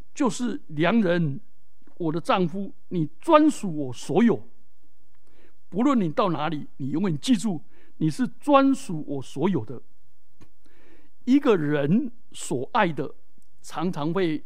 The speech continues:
念之在之，放在心里，常常纪念，因为心是放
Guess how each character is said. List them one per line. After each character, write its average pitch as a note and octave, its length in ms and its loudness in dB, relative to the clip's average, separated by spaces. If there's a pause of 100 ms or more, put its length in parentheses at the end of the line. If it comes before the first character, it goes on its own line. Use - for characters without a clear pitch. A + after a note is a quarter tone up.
(100)
念 G#3+ 320 2
之 G3+ 260 -4
在 F#3 240 0
之， E3+ 300 -4 (140)
放 G3+ 280 0
在 D#3+ 160 0
心 F#3+ 360 -2
里， C#3 120 -4 (640)
常 F#3 300 -2
常 D3+ 320 -2
纪 F#3 260 -2
念， D3 320 2 (400)
因 C4 160 6
为 B3+ 100 4
心 C#4 460 4
是 G#3+ 260 -2
放 F3 300 0